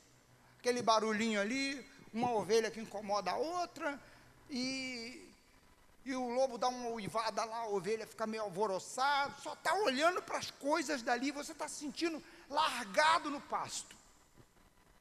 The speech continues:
Aí o Senhor mostra algo pra você, desperta você. Eu conversei com uma pessoa, e a pessoa disse assim: "Pastor,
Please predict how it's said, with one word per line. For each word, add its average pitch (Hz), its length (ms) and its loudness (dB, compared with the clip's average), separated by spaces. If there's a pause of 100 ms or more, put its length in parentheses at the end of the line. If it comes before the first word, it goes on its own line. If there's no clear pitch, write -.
(1800)
Aí 143 260 -6
o 135 60 -2
Senhor 139 640 -2 (2000)
mostra 190 540 4
algo 160 340 0
pra 139 220 2
você, 117 420 -2 (640)
desperta - 880 -4
você. 143 540 -4 (1080)
Eu 180 60 -20
conversei 160 420 -4
com - 60 -14
uma 170 100 -4
pessoa, 202 640 -2 (480)
e 175 60 -10
a 156 60 -6
pessoa 165 300 -12
disse 143 120 -12
assim: 151 180 -10
"Pastor, 185 600 -8